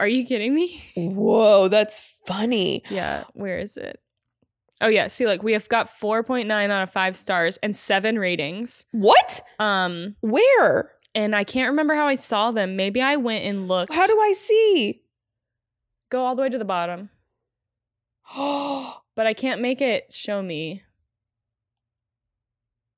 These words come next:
Speaker 1: Maybe I
Speaker 2: Oh.
Speaker 1: went into the back end of the portal or
Speaker 2: Wait, it
Speaker 1: something.
Speaker 2: says our rating is explicit.
Speaker 1: Oh. <laughs> Wait, mine says clean. Right here?
Speaker 2: Yeah.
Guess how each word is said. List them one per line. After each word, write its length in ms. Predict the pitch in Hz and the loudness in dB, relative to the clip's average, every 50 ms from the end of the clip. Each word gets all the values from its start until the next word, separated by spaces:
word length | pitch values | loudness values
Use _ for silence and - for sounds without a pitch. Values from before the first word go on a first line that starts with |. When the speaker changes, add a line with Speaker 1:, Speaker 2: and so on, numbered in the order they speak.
| _ _ _ _ - | _ _ _ _ -4
Speaker 1:
Maybe 240 | 214 214 202 196 247 | -2 0 2 4 4
I 80 | 269 | 4
Speaker 2:
Oh. 40 | 277 262 | 4 2
Speaker 1:
went 160 | 302 302 320 | 2 0 0
into 160 | 302 - 285 | -2 -2 -4
the 100 | 247 247 | -4 -6
back 340 | 180 - 175 170 175 175 - | -4 -4 -4 -4 -4 -4 -8
end 140 | 180 180 175 | -8 -6 -6
of 60 | 160 | -6
the 80 | 160 | -8
portal 400 | 156 - 180 165 165 160 156 156 | -8 -6 -6 -6 -6 -8 -6 -2
or 40 | - | 0
Speaker 2:
Wait, 140 | 233 254 294 | 0 2 2
it 100 | - - | 0 0
Speaker 1:
something. 180 | - - 233 233 | 0 0 0 0
Speaker 2:
says 60 | 240 - | 2 2
our 260 | 220 240 240 226 208 | 2 2 2 2 0
rating 440 | 196 190 175 175 185 202 220 214 208 | 0 0 0 0 0 0 0 0 0
is 120 | 190 180 | 0 -2
explicit. 840 | 180 - - - - - - 170 151 156 - - - - - - - - _ _ _ _ _ - - - - | -2 -2 -2 -4 -4 -4 -6 -6 -6 -4 -4 -4 -4 -4 -4 -6 -8 -12 _ _ _ _ _ -12 -12 -4 0
Speaker 1:
Oh. 160 | - 381 - - - - 381 - - - - - - 762 740 - - 807 807 784 784 807 | 2 2 2 0 -4 -10 -10 -10 -8 -8 -8 -8 -8 -10 -16 -2 0 0 2 4 2 0
<laughs> 960 | 807 932 906 - - - - - - - - - - - 698 - - - - | 2 2 0 0 0 0 -2 -2 0 -2 -4 -4 -2 -2 -4 -4 -2 0 2
Wait, 140 | 269 254 196 | 2 2 2
mine 220 | 220 220 240 302 | 2 0 0 0
says 160 | - 415 294 | 0 -2 -4
clean. 500 | - - - 339 440 294 175 160 190 254 - _ _ _ _ _ _ _ _ _ - | -4 -6 -6 -6 -4 -4 -6 -6 -8 -12 -14 _ _ _ _ _ _ _ _ _ -4
Right 120 | 226 247 254 | -4 -2 0
here? 220 | 262 254 277 415 480 - _ _ _ _ _ _ _ _ _ _ _ _ _ _ _ _ _ _ _ _ _ _ _ - | 0 0 0 -2 -4 -8 _ _ _ _ _ _ _ _ _ _ _ _ _ _ _ _ _ _ _ _ _ _ _ -8
Speaker 2:
Yeah. 680 | - - 214 214 240 415 427 - - 185 185 - | -4 0 0 2 2 2 2 2 4 2 2 0